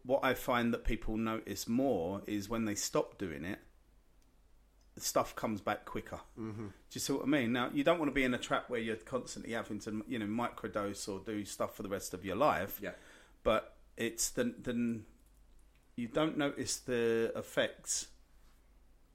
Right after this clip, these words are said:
Speaker 1: of the medicine. It's very subtle. But when, as soon as you stop, it comes back quicker. That's, that, that's how I tend to notice it. And, and it's interesting as well because, you know, there is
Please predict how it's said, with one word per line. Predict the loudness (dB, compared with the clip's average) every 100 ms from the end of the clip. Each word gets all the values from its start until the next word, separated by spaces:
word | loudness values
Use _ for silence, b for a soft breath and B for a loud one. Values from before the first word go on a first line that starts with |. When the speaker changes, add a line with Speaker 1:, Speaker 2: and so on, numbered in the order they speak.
| _ 0
Speaker 1:
of | 0
the | 0
medicine. | 0 0 -2 -2 -4 -8 -16 -20 -20 -20 -20 -20 -20 -20 -20 -20 -10
It's | -6 -2
very | 0 2
subtle. | 2 0 0 -4 -8 -12 -20 -20 b b b b -8
But | -2
when, | -2
as | 0
soon | 0 0
as | 0
you | -4
stop, | 4 4 4 0 -4 -4 -20 -20 -20 -12
it | -10
comes | -2 -2 0
back | -2 -2
quicker. | -6 -6 -4 -6 -6 -10 -4
That's, | -2 0 -4 -4
that, | -6 0
that's | 0 0 0
how | 2 4
I | 2
tend | 0 -4 -4
to | -6
notice | -6 -8 -8 -6
it. | -8 -6
And, | -8 -8 -10 b b b b b -20 _ _ -20 -4
and | 0 2
it's | 2
interesting | 2 6 6 4 0
as | 4
well | 4 4
because, | 0 -8 -6
you | -2
know, | -2 -4 -12 -20 -20 -20 _ -4
there | 0
is | 2 0